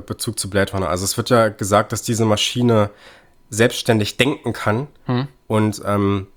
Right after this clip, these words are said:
Speaker 1: das ist ja auch, äh, das ist ja auch was, was wir im Blade Runner ganz klar haben, den Bezug zu René Descartes,
Speaker 2: Hm.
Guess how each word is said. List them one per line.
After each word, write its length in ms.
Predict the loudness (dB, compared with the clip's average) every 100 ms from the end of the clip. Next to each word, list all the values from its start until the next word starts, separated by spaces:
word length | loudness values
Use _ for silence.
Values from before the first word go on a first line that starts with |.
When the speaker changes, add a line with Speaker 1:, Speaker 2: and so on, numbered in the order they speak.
| _ -10
Speaker 1:
das 160 | -6 -2
ist 100 | 0
ja 100 | 2
auch, 280 | 0 -2 -6
äh, 240 | -4 -2
das 180 | -4 -6
ist 100 | -2
ja 60 | -2
auch 100 | -2
was, 160 | -2
was 120 | -2 -2
wir 80 |
im 100 | -2 2
Blade 180 | 0
Runner 200 | 2 0
ganz 260 | 2 0 -2
klar 200 | -2 0
haben, 200 | 0 0
den 100 | -2
Bezug 320 | -4 -6 -6
zu 120 | -4
René 280 | 0 2 2
Descartes, 460 | 2 0 0 -2 -6 -10
Speaker 2:
Hm. 200 | -6 -6